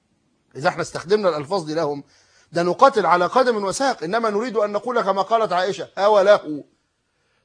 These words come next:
هو لعب. يعني أن تكون الرياضة هذه في حي-، في حيزها، إنما أن يتقاتل الناس ويتدابروا ويتشحنوا بمثل هذا، فهذا يصير هذا الأمر أكبر من حجمه، فيصير كل الذي كبر منه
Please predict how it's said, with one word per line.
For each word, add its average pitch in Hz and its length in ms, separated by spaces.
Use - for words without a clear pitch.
هو 196 220
لعب. 190 380
يعني 160 280
أن 156 80
تكون 196 260
الرياضة 170 360
هذه 151 200
في 139 140
حي-، 139 320
في - 180
حيزها، 139 640
إنما 170 220
أن 165 60
يتقاتل 160 520
الناس 180 320
ويتدابروا 151 640
ويتشحنوا 147 800
بمثل 165 280
هذا، 196 360
فهذا 165 440
يصير 208 580
هذا 190 280
الأمر 190 520
أكبر 165 420
من 151 160
حجمه، 143 360
فيصير 147 440
كل 226 420
الذي 202 340
كبر 196 420
منه 196 380